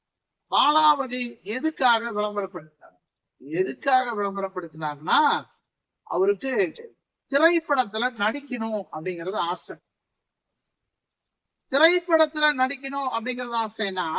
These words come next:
இப்ப வந்து ஒரு நடிகருடைய மகன் அப்படின்னா அவங்களுக்கு டக்குன்னு ஒரு ரீச் கிடைக்கும், அவங்களுக்கு அடையாளம் தெரிஞ்சிடும். ஒரு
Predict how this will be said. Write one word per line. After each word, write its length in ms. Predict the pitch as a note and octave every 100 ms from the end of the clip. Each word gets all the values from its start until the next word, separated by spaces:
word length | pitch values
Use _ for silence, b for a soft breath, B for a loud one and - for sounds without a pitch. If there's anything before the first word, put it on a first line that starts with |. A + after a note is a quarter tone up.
| B3 D#4 _ _ _ _ _ _ _ _ B3+
இப்ப 200 | A#3 B3
வந்து 220 | C4 E4 D#4 B3+ G#3+ F#3+ _ _ _ _ _ _ _ _
ஒரு 220 | B3 B3 A#3+ A#3+ A#3+ - - A#3 _ _ _ _ _ _ F3+
நடிகருடைய 680 | A3+ D#4 D#4+ D4+ C4+ A#3+
மகன் 320 | A3 G#3 G#3 G#3 -
அப்படின்னா 340 | G#3+ A3 B3+ A#3+
அவங்களுக்கு 420 | A3 G#3 G3+ G3
டக்குன்னு 580 | G#3 G3+ A3+ A3 G3 F3
ஒரு 140 | F#3+
ரீச் 340 | F#3+ B3 B3+ -
கிடைக்கும், 400 | G#3 F3 - E3
அவங்களுக்கு 360 | F#3 G#3 G#3 F#3+
அடையாளம் 380 | G3+ A#3+ G#3+ F#3
தெரிஞ்சிடும். 420 | F3 E3 D#3+ - _ _ _ _ -
ஒரு 220 | A#3+ B3